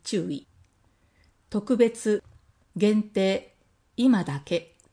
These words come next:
という言葉が出る。役所や公的機関がラインやエスエヌエスだけで手続きを促すことはない。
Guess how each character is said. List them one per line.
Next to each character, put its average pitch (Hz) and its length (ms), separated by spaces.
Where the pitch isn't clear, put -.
と 254 120
い 240 140
う 226 100
言 240 220
葉 220 100
が 180 140
出 160 160
る。 - 180
役 208 280
所 262 220
や 180 320
公 269 220
的 269 280
機 262 160
関 196 280
が 160 300
ラ 170 160
イ 175 80
ン 208 220
や 202 380
エ 175 80
ス - 180
エ 262 120
ヌ 254 120
エ 262 100
ス 247 140
だ 180 120
け 226 160
で 165 180
手 202 200
続 175 280
き 175 180
を 170 120
促 202 300
す - 140
こ 160 100
と 156 140
は 143 140
な 143 180
い。 131 100